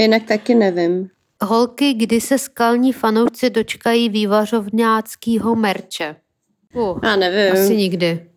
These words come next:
Speaker 2: Asi nikdy.
Speaker 1: Hej, ale já mám ještě ve skřídi deset starých plátěnek, kdyby to někdo chtěl, ať se
Speaker 2: <laughs>
Speaker 1: nám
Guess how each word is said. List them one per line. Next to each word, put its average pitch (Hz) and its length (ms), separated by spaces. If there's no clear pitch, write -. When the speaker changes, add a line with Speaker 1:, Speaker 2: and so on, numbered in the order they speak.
Speaker 2:
Asi 196 260
nikdy. 190 300
Speaker 1:
Hej, 233 140
ale 226 100
já 233 100
mám 233 160
ještě 233 260
ve 226 140
skřídi 233 380
deset 226 340
starých 240 360
plátěnek, 247 640
kdyby 233 280
to 233 100
někdo 226 360
chtěl, 240 320
ať 240 160
se 262 120
Speaker 2:
<laughs> 247 100
Speaker 1:
nám 240 140